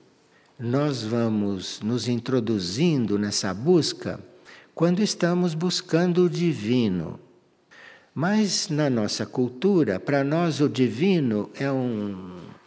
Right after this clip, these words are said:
um ancião lá em cima, no céu. Mas na prática, o divino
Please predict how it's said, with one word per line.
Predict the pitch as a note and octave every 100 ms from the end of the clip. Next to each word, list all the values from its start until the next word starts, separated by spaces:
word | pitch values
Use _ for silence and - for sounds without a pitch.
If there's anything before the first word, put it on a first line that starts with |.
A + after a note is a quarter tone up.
| _ _ _ _ _ -
um | A#2
ancião | B2+ A#2+ - C3 C3 C#3+
lá | C3 E3+
em | G#3
cima, | - - F3 F3 E3 C#3 A#2+
no | A2
céu. | - - F#2+ F2 - _ - _ - - - - -
Mas | C#3+ F3+
na | F3+ D3+
prática, | - - E3+ D#3+ D#3+ - - G#2+ - -
o | D3+
divino | C#3 C3+ G2+ A#2+ F#3 C#3 F#2+ E2+